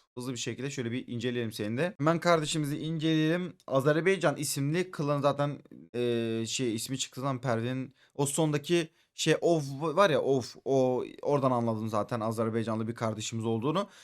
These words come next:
Hemen hızlı bir şekilde yüz yirmi bir seviye ama sanki aktif değil bu da. Evet çoğu incelediğim köylerin çoğu incelediğim arkadaşlar hiçbiri aktif değil. Hepsi neredeyse ölü köyler ya da uzun süredir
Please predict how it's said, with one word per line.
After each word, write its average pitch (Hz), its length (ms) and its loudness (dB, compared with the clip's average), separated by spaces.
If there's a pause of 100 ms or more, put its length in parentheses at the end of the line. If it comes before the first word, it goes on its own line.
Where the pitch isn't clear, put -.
(260)
Hemen 170 200 4
hızlı 165 200 -2
bir 156 40 -4
şekilde 151 360 -2
yüz 135 260 -2
yirmi 160 220 -2
bir 175 60 -2
seviye 175 280 -2
ama 190 120 -2
sanki 185 280 -2
aktif - 320 -6
değil 170 200 2
bu 117 120 -2
da. 156 260 4 (360)
Evet 165 320 2 (260)
çoğu 202 220 4
incelediğim 180 560 2 (340)
köylerin 156 280 2
çoğu 185 220 0
incelediğim 165 380 0
arkadaşlar 151 380 0
hiçbiri 175 360 0
aktif 151 360 -2
değil. 175 280 0 (540)
Hepsi 175 280 0
neredeyse 170 460 2
ölü 147 220 6
köyler 143 480 4
ya 139 140 2
da 160 180 4 (260)
uzun 151 220 2
süredir 185 500 0